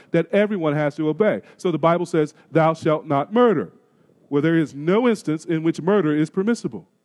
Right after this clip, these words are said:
right? So "thou shalt not murder" falls upon us all.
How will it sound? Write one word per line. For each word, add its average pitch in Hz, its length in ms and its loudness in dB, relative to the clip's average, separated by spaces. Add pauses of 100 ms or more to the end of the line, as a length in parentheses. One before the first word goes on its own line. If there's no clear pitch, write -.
(480)
right? 160 280 -4 (720)
So 135 340 -4
"thou 117 300 -2
shalt 110 420 -6
not 110 320 -6
murder" 170 400 2 (300)
falls 123 320 -2
upon 113 500 -8
us 120 160 -8
all. 139 460 -4